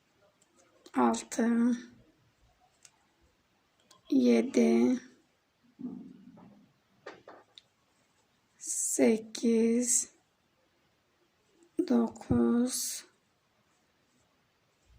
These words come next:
On. On tane yaptım. Şu an bunu birleştirdim.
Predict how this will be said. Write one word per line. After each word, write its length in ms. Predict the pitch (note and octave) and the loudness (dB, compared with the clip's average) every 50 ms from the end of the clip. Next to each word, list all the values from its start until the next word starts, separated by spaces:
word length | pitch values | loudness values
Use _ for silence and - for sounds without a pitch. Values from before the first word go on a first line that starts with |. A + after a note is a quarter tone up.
| _ _ _ _ _ _ _ _ _ _ _ _ _ _ _ _ _ _ _ _ _ _ _ _ _ _ _ _ _ _ _ _ _ _ _ _ _ _ _ _ _ _ | _ _ _ _ _ _ _ _ _ _ _ _ _ _ _ _ _ _ _ _ _ _ _ _ _ _ _ _ _ _ _ _ _ _ _ _ _ _ _ _ _ _
On. 260 | - D4+ B3 A3 G#3 G3+ - - - _ _ _ _ - - - - _ _ _ _ - | 4 4 4 4 2 -2 -8 -14 -20 _ _ _ _ -20 -20 -20 -20 _ _ _ _ 4
On 260 | D4 C4+ B3 A#3 B3 | 6 6 6 6 4
tane 320 | - B3 A3+ A3 A3 A3+ | 2 0 0 0 2 2
yaptım. 720 | A3+ B3 B3+ B3 - - - C4+ C4+ C#4 C#4 C4+ C#4 - - - - - - - | 2 2 0 -2 -4 -4 2 4 6 6 6 4 2 -2 -14 -20 -20 -18 -12 -8
Şu 180 | - - D4+ | -2 2 4
an 160 | C4+ B3+ A#3+ A3+ | 4 6 6 6
bunu 220 | A#3 A#3+ C4 B3 | 6 4 4 4
birleştirdim. 840 | B3 A#3+ A3+ A#3 G#3+ - - - A#3+ G#3+ G#3+ A3+ G#3 G3+ - - - | 4 4 6 6 6 4 4 4 2 2 2 2 0 0 -2 -4 -12